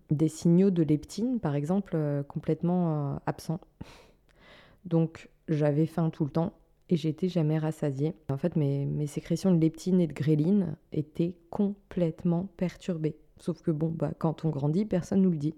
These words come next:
Et ça, j'ai mis beaucoup, beaucoup de temps à le comprendre. Évidemment, il est arrivé un moment dans ma vie où, beaucoup plus tard, j'ai commencé, euh, à vouloir perdre du poids,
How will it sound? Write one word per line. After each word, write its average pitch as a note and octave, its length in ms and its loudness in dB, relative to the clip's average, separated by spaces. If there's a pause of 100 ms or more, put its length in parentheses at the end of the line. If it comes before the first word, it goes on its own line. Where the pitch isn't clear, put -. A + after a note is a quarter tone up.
Et E3+ 100 -4
ça, A3 240 -2
j'ai D#3 220 2
mis F#3+ 180 2
beaucoup, F3 500 -4
beaucoup E3+ 340 -8
de - 100 -20
temps G#3 140 2
à F3 60 2
le D#3 60 -2
comprendre. E3+ 640 -2 (200)
Évidemment, D3+ 460 2
il A3+ 140 6
est D3+ 40 2
arrivé D#3 240 0
un F#3+ 80 2
moment F3 340 4
dans D#3+ 140 2
ma D3 160 0
vie G3+ 360 -2
où, E3 60 -10
beaucoup D#3 400 -6
plus D#3 160 -6
tard, A3 280 2
j'ai E3+ 180 2
commencé, E3+ 580 4
euh, D#3 100 2 (220)
à C3 180 0
vouloir C3+ 280 2
perdre C3 260 0
du B2+ 140 -10
poids, C4 260 -2